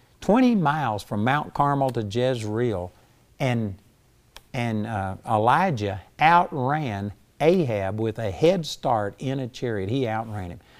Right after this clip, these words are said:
The only way I can understand this is to say that, man, Elijah was operating on adrenaline. You gotta kinda get the setting of this. Elijah had come from nowhere. He had spoken the word of God and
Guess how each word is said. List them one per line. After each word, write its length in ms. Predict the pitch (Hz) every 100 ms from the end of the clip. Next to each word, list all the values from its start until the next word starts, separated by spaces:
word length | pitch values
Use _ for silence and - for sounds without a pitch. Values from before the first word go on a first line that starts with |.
| - _
The 80 | 170
only 200 | 269 262
way 200 | 185 165
I 160 | 156
can 120 | 139 131
understand 560 | 135 110 - 131 107
this 220 | 104 101
is 140 | 117 107
to 160 | -
say 240 | - 127 120
that, 160 | 113
man, 240 | 143 151 117
Elijah 640 | 104 113 139 180 170 190
was 240 | 180 110 110
operating 640 | 135 147 139 139 147 139
on 140 | 127 127
adrenaline. 720 | 110 113 123 104 95 95 - _ _ _ _ _ _ _ _ _ -
You 140 | 277
gotta 200 | 320 170
kinda 300 | 147 160 135 143 143
get 160 | 165
the 100 | -
setting 460 | - 143 135 123 110
of 100 | 95
this. 240 | 104 95 -
Elijah 720 | 135 151 185 214 151 110 95
had 440 | 131 117 107 127 -
come 220 | 170 170
from 240 | 135 120
nowhere. 580 | 131 147 131 110 95 95 95 _ _ _ _ _ -
He 160 | 185
had 140 | 139 -
spoken 520 | - 185 185 196 180
the 80 | 135
word 360 | 127 160 165
of 160 | 160 135
God 480 | 113 98 85 110 101 _ _ _ -
and 360 | 143 120 101